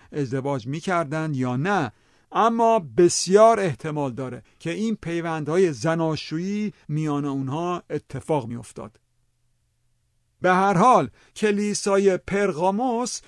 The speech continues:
شیفته دنیا بود و از امور دنیوی لذت می‌برد. آنها از حکم رساله دوم قرنتیان فصل شش سرپیچی می‌کردند. نور را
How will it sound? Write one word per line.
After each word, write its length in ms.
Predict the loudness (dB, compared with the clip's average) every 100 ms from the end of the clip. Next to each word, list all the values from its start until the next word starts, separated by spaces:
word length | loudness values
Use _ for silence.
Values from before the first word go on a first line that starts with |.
| _ -14
شیفته 1040 | -10 -6 -4 -4 -6 -4 2 2 4 0
دنیا 540 | 2 2 2 0 -2
بود 240 | -4 -10 _ _ _ -6
و 40 |
از 220 | -4 -4 -6
امور 420 | -4 0 4 4
دنیوی 920 | 4 2 4 4 2 0 0 0 0 -2
لذت 640 | -4 -4 -4 -4 -6 -10
می‌برد. 420 | -14 -14 -18 _ _ _ _ _ _ _ _ _ _ _ _
آنها 640 | 0 2 4 4 6 4 0 -4
از 240 | -2 -2 2
حکم 500 | 2 2 -2 -2 -4 -8 -2
رساله 800 | 0 2 4 4 4 4 4 2 -2 _
دوم 480 | 8 8 6 4 2
قرنتیان 640 | 4 4 4 2 2 2
فصل 500 | 0 0 0 0 -4
شش 440 | -4 -4 -4 -4 -8 _
سرپیچی 540 | -4 -2 0 -2 -4
می‌کردند. 680 | -4 -4 -6 -8 -8 -12 -16 _ _ _ _ _ _ 2
نور 400 | 4 4 4 4
را 420 | 4 4 2